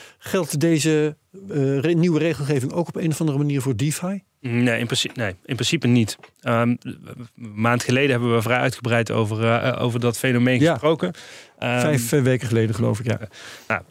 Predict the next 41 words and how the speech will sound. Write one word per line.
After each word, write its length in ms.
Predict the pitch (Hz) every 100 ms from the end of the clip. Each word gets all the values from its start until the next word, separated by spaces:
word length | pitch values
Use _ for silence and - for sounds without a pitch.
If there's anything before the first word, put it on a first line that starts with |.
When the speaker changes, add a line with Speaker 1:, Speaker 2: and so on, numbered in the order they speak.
| - -
Speaker 2:
ehm, 320 | - 120 123 - - - - 147 _ _ _ - - - - _ _ _ _ _ _ _ _ _
laten 220 | 135 135
we 60 | 143
zeggen, 220 | 156 156
in, 140 | 170 160
in 140 | 175
de 80 | 160
basis 340 | 156 175 147
niet. 180 | 113 101
Het 120 | 104
is 80 | 131
niet 160 | 131 175
de 60 |
bedoeling 400 | 139 131 151 143
om, 200 | 135 131
eh, 120 | 127 123
om 100 | 135
met 140 | 120
dit 120 | 127
pakket 340 | - 113 127 110
DeFi 340 | 143 - 127
te, 180 | 113 123
te 140 | - 120
Speaker 1:
S-, 40 |
Speaker 2:
regelen. 280 | 113 143 -
Speaker 1:
staat 300 | 151 196 180
er 80 | 180
ergens, 260 | 175 160
jongens, 240 | 135 165 131
dit 180 | 156 -
geldt 200 | 170 156
niet 140 | 151
voor 140 | 151
DeFi? 460 | 135 170 - 185 185
Of 240 | 165 -
komt, 340 | - 160 - -
eh, 220 | 160 156
is 180 | 156 120
DeFi 340 | 147 143 151
gewoon, 420 | 135 147 147 143
eh, 60 | 147